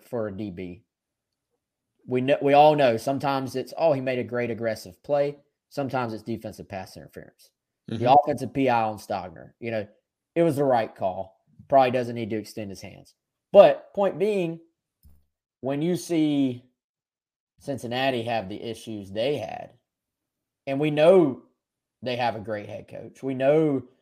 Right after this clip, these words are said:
Speaker 1: you don't get to the college football playoff from their spot without being a pretty good program. It does let you appreciate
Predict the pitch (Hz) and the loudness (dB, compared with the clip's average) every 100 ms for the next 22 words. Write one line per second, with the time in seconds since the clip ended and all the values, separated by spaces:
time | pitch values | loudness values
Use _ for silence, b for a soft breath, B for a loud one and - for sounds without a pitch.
0 | _ 131 143 117 123 135 127 113 120 110 | _ -4 -4 -4 -6 -6 -8 -8 -6 -6
1 | - 104 101 - 110 107 95 - 101 95 | -6 -6 -6 -4 -4 -2 -6 -10 -14 -6
2 | 110 104 - 113 90 82 104 113 95 110 | -2 -2 -4 -4 -4 -8 -6 -4 -4 -8
3 | 98 95 120 107 95 95 - 107 92 90 | -10 -10 -10 -8 -8 -10 -2 -2 -2 -12
4 | 92 101 _ _ _ _ _ _ _ _ | -14 -20 _ _ _ _ _ _ _ _
5 | _ _ _ 143 127 110 139 190 175 131 | _ _ _ 4 4 8 12 12 12 10
6 | 143 139 - 127 123 117 - _ _ _ | 4 4 0 -2 -2 -2 -8 _ _ _
7 | _ _ _ _ 120 - 147 160 165 135 | _ _ _ _ -14 -10 -2 -2 -2 -4
8 | 117 107 101 - | -4 -4 -6 -12